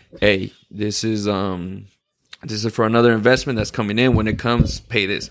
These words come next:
Oh, okay. Boom, there goes another part gone. So honestly, as the chain goes down, like, with all investment, whoever had the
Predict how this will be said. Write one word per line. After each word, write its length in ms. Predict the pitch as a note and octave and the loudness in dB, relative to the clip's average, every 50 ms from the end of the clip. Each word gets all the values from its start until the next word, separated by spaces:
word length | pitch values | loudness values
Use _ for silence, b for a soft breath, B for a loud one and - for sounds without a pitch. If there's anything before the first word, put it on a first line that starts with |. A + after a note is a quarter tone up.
| _ | _
Oh, 100 | - A#2 - - | -6 -6 -6 -8
okay. 160 | - - - B B B B B | -10 -12 -12 B B B B B
Boom, 360 | - - A#2+ C3+ A#2 A#2 G#2+ | -4 -2 -2 -4 -6 -8 -6
there 140 | F#2+ G2+ G#2+ | -4 -4 -4
goes 200 | G2 G#2 G#2 G2+ | -4 -6 -8 -8
another 340 | G2 F#2+ G2+ G2+ G#2 G2+ G2+ | -8 -10 -10 -8 -8 -8 -8
part 480 | G2+ - - A#2 A2 A2+ A#2 G#2 G#2 F#2 | -10 -6 -2 2 2 4 4 2 0 0
gone. 400 | A2+ A2+ A2 A#2+ A2+ A2 G#2 B B B B B B B B B B | 0 2 2 2 2 0 -2 B B B B B B B B B B
So 300 | - - - C3+ C3 B2+ | -14 0 4 4 6 6
honestly, 760 | B2+ C3+ D#3 F3+ G3 G#3+ G#3+ - - A3 A#3 B3 B3 B3 C4 - - - _ _ _ _ - - - _ _ _ _ _ _ _ _ _ _ - _ _ - - - - - _ - | 6 6 6 4 4 2 0 -2 0 0 2 2 2 0 -2 -6 -12 -20 _ _ _ _ -18 -18 -18 _ _ _ _ _ _ _ _ _ _ -20 _ _ -12 -12 -12 -14 -16 _ -4
as 200 | C#3+ B2+ A#2+ A2+ | -2 0 2 2
the 100 | A2+ G#2+ | 2 2
chain 460 | - - B2+ A2 A#2+ C#3 D#3 F3 F3+ | 2 0 0 0 0 0 0 0 0
goes 260 | F#3 G3 G#3 A3 G3+ | 2 2 2 2 0
down, 300 | F3 - E3+ F3 F#3 F3+ | 0 -2 -2 -2 0 0
like, 140 | D#3 B2+ G#2+ | 0 0 0
with 180 | G#2 G#2 F#2 - | -2 -4 -4 -2
all 140 | A#2 A2 A#2+ | -2 -2 0
investment, 800 | B2+ A#2+ G#2+ G#2 G#2 G#2+ G#2+ A2 - - - G#2+ G2 G#2+ G#2 G#2 - | -2 -2 -2 0 2 2 2 2 0 -4 -4 -2 -2 -2 -2 -4 -2
whoever 420 | A2+ A2+ A2 A2 A2 A2 A2 G#2+ A2+ | 0 2 2 4 2 2 0 0 -2
had 240 | G#2+ A2 G#2+ - | -2 -2 -4 -2
the 160 | G#2+ G#2+ G#2+ | -4 -6 -6